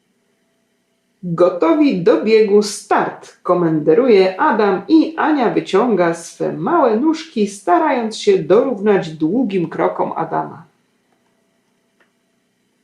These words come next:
Już jest przedszkole. „Do widzenia, Aniu. Przyjdę po ciebie po lekcjach.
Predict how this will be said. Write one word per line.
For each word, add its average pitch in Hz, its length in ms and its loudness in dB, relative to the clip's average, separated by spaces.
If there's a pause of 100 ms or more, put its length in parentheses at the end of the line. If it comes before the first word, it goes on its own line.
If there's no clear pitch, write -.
(1040)
Już 294 440 2
jest 226 360 2
przedszkole. 170 880 -2 (680)
„Do 190 140 4
widzenia, 233 480 2
Aniu. 165 500 -2
Przyjdę 240 420 2
po 175 140 -2
ciebie 196 300 4
po 175 160 0
lekcjach. - 680 -2